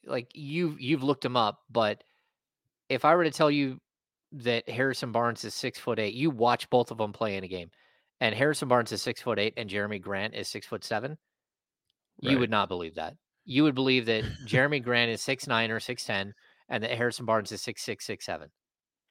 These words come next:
Speaker 2: I think it just has to do with more the, the person who has the more activity to them tends to
Speaker 1: Yeah.
Speaker 2: sometimes win out in that regard. Oh, you,
Speaker 1: I
Speaker 2: you
Speaker 1: have a
Speaker 2: look alarmed.
Speaker 1: a
Speaker 2: Dude, you
Speaker 1: woodpecker
Speaker 2: look like there's
Speaker 1: just
Speaker 2: a spider right
Speaker 1: flew
Speaker 2: next to you.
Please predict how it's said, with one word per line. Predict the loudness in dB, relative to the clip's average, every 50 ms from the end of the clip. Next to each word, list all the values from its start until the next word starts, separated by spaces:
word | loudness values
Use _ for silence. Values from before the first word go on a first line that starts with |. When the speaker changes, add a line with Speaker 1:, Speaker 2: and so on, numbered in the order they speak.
| 2 6
Speaker 2:
I | 6 8
think | 8 8 6 4
it | 2 2
just | 0 0 4
has | 6 6 4 4 2
to | -4 -2
do | -2 0 0
with | -2 -2 -4
more | -4 -2 -2 -2 -2 -4 -4 -8 -12 _ _ _ _ _ _ _ _ _ _ -14
the, | -14 -12 -12 -12 -8 -2 -2 -2 -2 -2
the | -6 -8 -8 -8
person | -4 -2 -2 -2 0 -2 -6 -6
who | -4 -4 -4 -4 -4 -4
has | -2 0 0 0 0 -2 -4
the | -6 -6
more | -6 -4 -2 -2
activity | -2 -4 -6 -4 -4 -4 -2 -2 -4 -4 -6 -6
to | -4 -4 -2 -2
them | -2 -2 -2 -4 -8 -12 _ _ _ _ _
tends | -4 -4 -2 -2 -4 -8 -10
to | -8 -6 -4 -2
Speaker 1:
Yeah. | 0 -2 -2 -2
Speaker 2:
sometimes | -4 -8 -8 -8 -8 -8 -8 -8 -8 -10
win | -10 -8 -6 -6
out | -6 -8 -10 -12 _
in | -14 -10 -10
that | -10 -8 -8
regard. | -10 -10 -8 -8 -10 -10 -12 -14 _ _ _ _ _ _ _ _ _ _ -6
Oh, | -4
you, | -2 0 0 0 -2 -2 0
Speaker 1:
I | 2 4
Speaker 2:
you |
Speaker 1:
have | 4 4
a | 4 2
Speaker 2:
look | 0 -4 -6 -4
alarmed. | -2 -2 -2 0 0 -2 -2 -4 -8 -12 -18 _ _ _ _ _ _ _ _ _ _ _ 0
Speaker 1:
a | 2 2 4 6
Speaker 2:
Dude, | 6 6 8 8
you | 8
Speaker 1:
woodpecker | 8
Speaker 2:
look | 8 8 6
like | 2 2 4
there's | 2 2 2
Speaker 1:
just | 0
Speaker 2:
a | -2
spider | -2 -4 -6 -8 0 4 6 8 8 8 8 6 6
right | 6 6 6 6
Speaker 1:
flew | 4
Speaker 2:
next | 4 2 0 -6 -6
to | -4 -4
you. | -4 -4